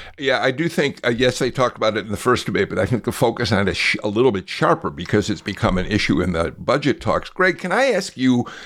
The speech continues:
um, we're running a little bit short, but I listened to your entire interview in the Texas Tribune Festival with Governor Kemp, and it was really, really a fascinating interview.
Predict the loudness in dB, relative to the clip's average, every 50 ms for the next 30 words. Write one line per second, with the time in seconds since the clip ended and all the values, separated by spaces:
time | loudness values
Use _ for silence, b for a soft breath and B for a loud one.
0 | B B B 0 0 0 0 0 0 0 0 -2 -4 -2 0 2 2 0 0 -2
1 | -2 0 2 2 2 2 0 -4 -8 -6 -4 0 0 2 0 0 -2 -4 B B
2 | B B B B B B -2 0 0 0 0 0 -2 0 0 0 0 -2 -8 -6
3 | 0 0 0 2 2 0 -2 -2 -2 -4 0 2 2 2 2 2 -2 -2 0 2
4 | 2 2 2 0 0 0 0 2 0 0 0 0 -2 0 -2 -4 -4 -4 -4 -4
5 | -4 -2 2 0 0 0 0 -2 -2 -2 2 0 2 2 2 -2 -2 -2 0 0
6 | 0 0 -2 -4 -6 -4 -4 -4 -4 0 0 0 2 0 -2 -8 -6 -2 -2 -2
7 | 0 -2 -6 -6 -4 -2 -2 -2 -2 -2 -4 -4 -2 2 4 4 4 2 0 -4
8 | -6 -8 B B B B B B -8 -6 -2 0 2 2 2 0 -2 -4 -6 -4
9 | 0 2 2 2 2 0 -2 -2 -2 -2 -2 -4 -4 -2 0 0 0 0 0 -2
10 | -4 -6 -6